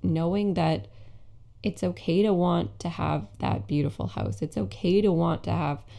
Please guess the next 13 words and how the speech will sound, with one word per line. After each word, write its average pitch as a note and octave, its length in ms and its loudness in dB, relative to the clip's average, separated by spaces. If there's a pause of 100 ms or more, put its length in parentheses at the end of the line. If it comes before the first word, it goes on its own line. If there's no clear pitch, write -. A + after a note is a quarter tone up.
(220)
millions D#3+ 480 4
of - 80 -2
dollars - 380 -2
in - 100 -2
the G2+ 60 0
bank. - 340 -4
It's - 160 -4
okay G3+ 520 0
to G#3 120 4
want E3 320 0 (960)
beautiful D#3 420 0
clothes. - 500 -4
Like, F3+ 220 2